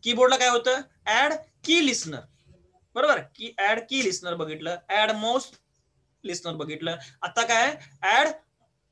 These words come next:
mouse motion listener, मोशनशी संदर्भात असल्यामुळं mouse motion listener आहे. तर याच्यामध्ये काय केलंय बघा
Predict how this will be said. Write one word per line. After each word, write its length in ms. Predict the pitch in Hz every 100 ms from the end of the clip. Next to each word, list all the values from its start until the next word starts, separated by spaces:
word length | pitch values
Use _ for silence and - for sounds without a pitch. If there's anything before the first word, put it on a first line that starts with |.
| -
mouse 460 | 208 208 302 - -
motion 460 | 262 311 311 302 262
listener, 360 | 190 165 170
मोशनशी 600 | 196 220 269 294 285 302 320
संदर्भात 540 | 262 202 196 208 233
असल्यामुळं 520 | 226 - 180 185 233 - - - - _ _ _ _ -
mouse 320 | 208 185 233 -
motion 300 | 170 143 151
listener 320 | 123 - 113
आहे. 400 | 127 - - -
तर 40 |
याच्यामध्ये 380 | 247 247 285 302
काय 120 | 294
केलंय 220 | 277 262 247
बघा 220 | 214